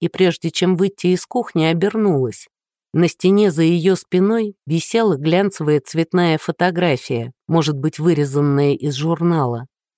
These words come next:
На этой фотографии был изображён тропический остров. Несколько пальм, белоснежный песок и набегающие на него волны. И ни души, ни следа человеческого присутствия.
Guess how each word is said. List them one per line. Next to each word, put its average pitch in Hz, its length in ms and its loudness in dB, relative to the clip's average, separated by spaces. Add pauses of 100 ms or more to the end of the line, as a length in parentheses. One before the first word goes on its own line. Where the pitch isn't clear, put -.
(100)
На 147 180 2
этой 143 180 -2
фотографии 151 920 -2 (120)
был 180 260 2
изображён 151 580 2
тропический 151 800 -2
остров. 156 680 -4 (300)
Несколько 143 520 0 (120)
пальм, 165 400 2
белоснежный 135 800 0
песок 175 640 -2
и 143 120 0
набегающие 139 880 0
на 143 100 2
него 147 380 0
волны. 131 580 -2 (420)
И 180 120 0
ни 185 160 4
души, 156 580 -2 (220)
ни 156 140 2
следа 160 420 0
человеческого 131 920 -2
присутствия. 127 880 -4